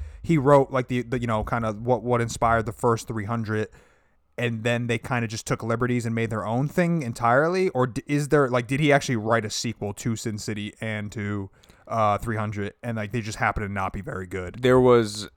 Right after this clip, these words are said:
Speaker 2: so, like, how Sin City was, where it's like there, there's, like, four different stories in it.
Speaker 1: Yeah.
Speaker 2: Um, the, the main story, A Dame to Kill For, they used, 'cause that,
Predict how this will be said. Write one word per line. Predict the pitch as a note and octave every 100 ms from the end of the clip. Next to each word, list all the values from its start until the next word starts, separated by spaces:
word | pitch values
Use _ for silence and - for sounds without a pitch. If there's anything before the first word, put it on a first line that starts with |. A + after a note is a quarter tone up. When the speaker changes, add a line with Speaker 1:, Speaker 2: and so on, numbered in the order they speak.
| -
Speaker 2:
so, | - C#3
like, | B2
how | B2+ B2
Sin | C3 A#2+
City | B2 A2
was, | G2 G2 F#2+
where | F#2+ F#2
it's | -
like | F2+ -
there, | F#2+ F#2+ F#2
there's, | G#1+ G2+ F2+ E2
like, | E2 -
four | - G2
different | F2 F2 E2
stories | - E2 F2+ F2+
in | G2+
it. | A#2 - -
Speaker 1:
Yeah. | A2+ G#2+
Speaker 2:
Um, | G2+ F#2 F2 F2 - _ _ _ _ - A2
the, | A#2+
the | A2 A2 A2+
main | A2+ A2 A#2+
story, | A#2+ - G#2+ G2 F2+
A | F#2+
Dame | G2+ F#2
to | E2+
Kill | - F#2
For, | F2 - D2+ D2+ D2 - - _ -
they |
used, | F#2+ E2+ E2+ D#2 D2 - -
'cause | - F#2
that, | F2+